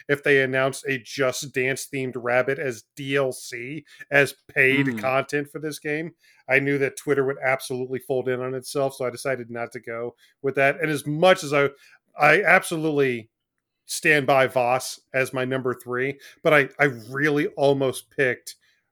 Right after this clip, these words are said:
Speaker 1: Rex Colt from Far Cry three Blood
Speaker 2: Oh.
Speaker 1: Dragon.
Speaker 2: Yeah.
Speaker 1: Like, a rabid version of Rex Colt,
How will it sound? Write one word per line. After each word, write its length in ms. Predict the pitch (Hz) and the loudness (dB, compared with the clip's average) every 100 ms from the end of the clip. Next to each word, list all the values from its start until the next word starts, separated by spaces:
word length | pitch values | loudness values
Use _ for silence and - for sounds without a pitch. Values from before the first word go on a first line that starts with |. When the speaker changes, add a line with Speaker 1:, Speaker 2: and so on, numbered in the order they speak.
| - | -16
Speaker 1:
Rex 640 | 123 131 123 - - - _ _ _ - | -6 0 0 -2 -6 -6 _ _ _ -10
Colt 540 | - 147 110 - - _ _ _ - | 0 0 0 -6 -16 _ _ _ -12
from 320 | - 135 120 | -2 -2 2
Far 240 | 147 135 | 2 2
Cry 240 | - 131 123 | 2 0 2
three 160 | 127 | 2
Blood 300 | 127 127 135 | 4 4 4
Speaker 2:
Oh. 20 | 127 | 4
Speaker 1:
Dragon. 500 | 139 151 165 180 - _ _ _ _ _ _ - | 6 6 6 0 -2 _ _ _ _ _ _ -4
Speaker 2:
Yeah. 600 | 131 131 131 123 117 - _ - | 2 4 4 2 -2 -6 _ 2
Speaker 1:
Like, 200 | 156 165 214 | 4 4 4
a 100 | 170 | 2
rabid 640 | 147 127 151 151 156 160 | 2 2 6 6 6 2
version 440 | 139 156 156 - 196 | 2 2 2 0 0
of 160 | 131 | 0
Rex 320 | 139 143 143 - | 0 -2 -2 -8
Colt, 400 | - 143 165 | 0 0 0